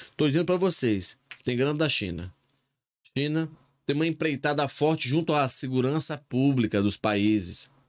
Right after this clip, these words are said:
Tem assunto pra outro vídeo também. Porque se vocês tão reclamando, "Ah, tá falando muito grande o vídeo para sempre. Grave menor", eu vou gravar menores e mais, e mamilos. Ó,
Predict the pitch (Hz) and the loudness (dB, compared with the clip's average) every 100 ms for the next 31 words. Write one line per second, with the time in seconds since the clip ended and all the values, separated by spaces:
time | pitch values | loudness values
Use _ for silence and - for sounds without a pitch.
0 | _ _ _ _ _ 120 113 135 135 127 | _ _ _ _ _ -12 -10 -6 0 0
1 | 123 120 110 147 113 101 - _ - _ | 2 0 0 0 0 -2 -8 _ -20 _
2 | - 120 127 123 120 127 127 175 302 311 | -4 -2 -2 -2 -2 -2 0 -2 -2 -6
3 | 226 262 240 202 226 254 233 160 196 208 | -10 -8 -4 -2 0 0 0 0 0 0
4 | - 175 185 - 165 185 - 120 107 - | 0 -2 -2 -4 -2 -4 0 0 0 -2
5 | - - 143 165 170 170 143 131 127 131 | -20 -4 -2 0 -2 0 2 2 2 2
6 | 127 135 156 165 165 196 202 208 233 226 | 0 0 2 2 2 2 0 0 2 4
7 | 165 170 175 - - - 175 180 147 175 | 2 0 0 -4 -6 -4 -4 -4 -2 0
8 | 165 117 98 - _ - _ _ _ - | 0 0 -4 -10 _ -20 _ _ _ -2
9 | 123 101 | 0 0